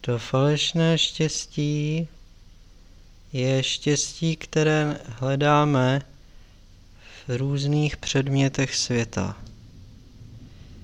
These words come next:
A proč je toto štěstí falešné? No, protože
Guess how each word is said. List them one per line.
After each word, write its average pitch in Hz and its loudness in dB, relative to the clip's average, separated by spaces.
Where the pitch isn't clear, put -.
A 127 0
proč 151 0
je 143 2
toto 127 0
štěstí - -4
falešné? 113 -2
No, 113 -2
protože 139 -2